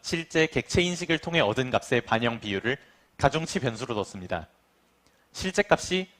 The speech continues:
예측값과 벗어난 만큼 가중치를 계속해서 조절하여 결과가 개선되도록 설계하였습니다.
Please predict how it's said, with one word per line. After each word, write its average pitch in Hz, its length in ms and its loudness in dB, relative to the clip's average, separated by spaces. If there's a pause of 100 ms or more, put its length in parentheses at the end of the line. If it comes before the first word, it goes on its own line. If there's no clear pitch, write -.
예측값과 - 640 4
벗어난 147 420 4
만큼 113 440 0 (300)
가중치를 123 560 -2
계속해서 123 500 -2
조절하여 104 560 0 (340)
결과가 123 520 6
개선되도록 127 760 0
설계하였습니다. 110 840 2